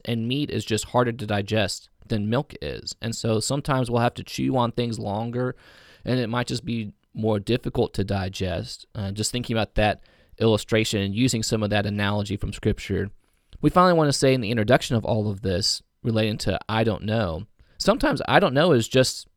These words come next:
as far as we can get. Like you said, we're seeking knowledge, and so it's weird sometimes to think about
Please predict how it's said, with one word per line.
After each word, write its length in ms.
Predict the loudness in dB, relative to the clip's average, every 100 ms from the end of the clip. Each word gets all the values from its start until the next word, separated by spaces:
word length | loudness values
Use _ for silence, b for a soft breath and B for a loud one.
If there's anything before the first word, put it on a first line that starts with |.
| -2
as 140 | 0
far 200 | 6 6
as 100 | 6
we 120 | 2
can 180 | -2 -2
get. 320 | -2 -2 -4 -12 -20 _
Like 140 | -2 0
you 80 | 4
said, 160 | 4
we're 200 | 8 8
seeking 540 | 8 4 2 2 -2 0
knowledge, 460 | 2 4 2 0
and 100 | -2
so 160 | 2 4
it's 160 | 4
weird 380 | 2 0 4 2
sometimes 460 | 2 -2 0 -2 0
to 100 | -2
think 260 | -4 -4
about 400 | -2 0 -2 -2